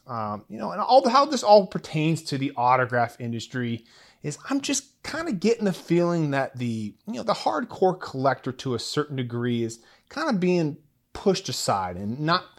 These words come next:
not really disrespected, but it just kinda feels that way. I don't know about you guys. You guys let me know in the comments if you feel like the collector is kinda getting pushed aside in this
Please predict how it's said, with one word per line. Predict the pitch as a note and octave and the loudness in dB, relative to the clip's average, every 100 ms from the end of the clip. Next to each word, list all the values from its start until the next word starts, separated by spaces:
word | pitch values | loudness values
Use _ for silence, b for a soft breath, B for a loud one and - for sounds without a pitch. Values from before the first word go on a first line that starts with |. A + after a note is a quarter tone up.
| B B B | B B B
not | F#4 | 0
really | D4+ A#3 | 4 6
disrespected, | C#3 F3 - D3 - E3+ F3 F3+ G#3+ E3 | 6 2 2 -4 0 2 2 2 -4 4
but | D3+ C#3+ - | 4 4 -2
it | F#3 | -6
just | D4+ - | -6 -8
kinda | - - A3 - | -10 -8 -8 -4
feels | F3+ F#3 D3 | 0 2 2
that | A#2 - | -2 -4
way. | F2+ F#2+ | -12 -6
I | F3 | 0
don't | G#3+ | 4
know | F3 | 4
about | C3 G#2+ | 4 0
you | A#2 | -4
guys. | G#2+ A2 | -4 -4
You | E3 | 0
guys | A#3+ F#3 | 4 4
let | F3 | 4
me | E3 | 4
know | D#3 | 2
in | |
the | C3 | 0
comments | B2 B2 A#2 - | -2 -4 -4 -6
if | A#2+ | -8
you | B2 | -6
feel | - C#3 | 0 2
like | B2 A#2+ | 2 0
the | G#2+ | -6
collector | - - A2+ A#2+ - G#2+ | -10 -6 -4 -6 -6 -8
is | G2+ | -8
kinda | - A#2+ | -8 -6
getting | A2+ G#2 G#2 | -6 -6 -10
pushed | - - C#3+ - | -8 -4 -4 -6
aside | C3 B2+ B2 A#2 | -2 2 4 2
in | A2 | -2
this | G#2+ | -8